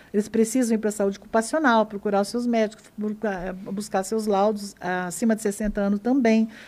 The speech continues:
Então eles vão fazer o acompanhamento dos alunos que também não voltam, que são grupo de risco também. E, e os que estarão liberados é que a gente vai fazer, e aí, é claro, o monitoramento o tempo todo. Cada unidade escolar vai ter uma equipe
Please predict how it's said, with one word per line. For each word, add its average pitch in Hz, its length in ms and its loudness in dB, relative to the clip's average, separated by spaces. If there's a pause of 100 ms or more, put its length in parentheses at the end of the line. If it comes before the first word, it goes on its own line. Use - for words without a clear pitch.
(200)
Então 226 100 -2
eles 208 120 2
vão 214 100 2
fazer 214 220 2
o - 20 2
acompanhamento 214 600 2
dos 208 180 -2
alunos 247 380 6
que 233 120 -4
também 226 320 4
não 233 120 4
voltam, 214 380 4
que - 60 -20
são 202 160 -4
grupo 208 200 -6
de 196 120 -4
risco 202 280 -4
também. 226 460 0 (880)
E, 247 380 4 (120)
e 277 60 6
os 277 100 4
que - 80 0
estarão 254 440 8
liberados 254 500 6
é - 20 0
que 302 60 0
a 294 60 6
gente 285 180 0
vai 311 140 6
fazer, 285 320 6
e 285 100 4
aí, 233 260 6
é 277 60 4
claro, 254 320 6
o - 20 2
monitoramento 226 600 4
o - 20 -2
tempo 226 280 -2
todo. 220 280 2
Cada 277 460 8
unidade 226 400 6
escolar 214 400 4
vai 214 140 4
ter 226 320 6
uma 214 240 4
equipe 214 500 -2